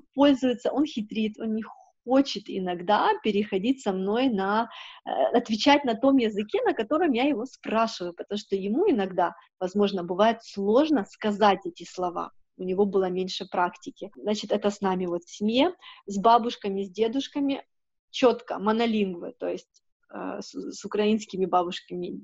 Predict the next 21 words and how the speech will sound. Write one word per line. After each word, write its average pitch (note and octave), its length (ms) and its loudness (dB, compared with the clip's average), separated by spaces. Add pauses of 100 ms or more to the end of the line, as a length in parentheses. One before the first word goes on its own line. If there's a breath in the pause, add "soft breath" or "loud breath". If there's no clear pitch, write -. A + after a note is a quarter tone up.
э, - 260 -8
бабушка G3 400 2
и F#3+ 40 2
дедушка F#3 520 -4
на F3 120 -8
украинском, F#3+ 580 -2
с - 120 -10
мексиканскими G#3+ 760 -2
на G#3 280 2
испанском. F#3+ 1000 -2 (560 loud breath)
И B3+ 380 4
София C#4 420 0
знает, A#3 440 2 (100)
что - 260 -4
бабушка G#3+ 480 2
мексиканская, F#3 800 -8
например, B3+ 500 0 (120)
она A3 160 -2
не C#4 120 2
говорит B3+ 320 4
по-английски, G#3+ 760 0